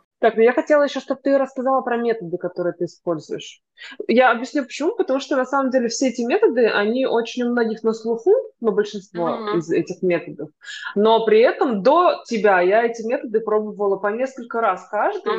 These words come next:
Speaker 2: Мгм.
Speaker 1: и нифига вообще мне это не давало, абсолютно ничего. Вот, поэтому расскажи, пожалуйста, про то, что ты используешь, и про то, как ты их используешь, <laughs> что
Speaker 2: Мгм.
Speaker 1: ещё важнее.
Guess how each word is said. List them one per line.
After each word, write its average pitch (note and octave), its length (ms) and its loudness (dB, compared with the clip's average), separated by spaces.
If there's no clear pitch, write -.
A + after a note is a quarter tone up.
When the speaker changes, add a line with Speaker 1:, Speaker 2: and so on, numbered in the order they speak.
Speaker 2:
Мгм. G#3+ 100 -6
Speaker 1:
и A3+ 360 -4
нифига A#3 560 -2
вообще B3 320 -10
мне A#3+ 140 -6
это G#3+ 180 -6
не G#3+ 100 -4
давало, F3+ 520 -2
абсолютно G#3 560 -8
ничего. G3 580 -8
Вот, F#3+ 200 -2
поэтому G#3 360 2
расскажи, G#3+ 380 -2
пожалуйста, B3 520 -2
про G3 160 -4
то, G#3 160 -4
что - 120 -18
ты G#3 80 -2
используешь, C#4 540 -2
и A3+ 120 -2
про A3+ 180 -2
то, C4+ 160 0
как F#3 300 -2
ты F3 100 -4
их - 120 -12
используешь, D#3+ 720 -8
<laughs> C#4 840 0
что G#3+ 180 0
Speaker 2:
Мгм. G#3+ 80 8
Speaker 1:
ещё A3 300 2
важнее. F#3+ 640 0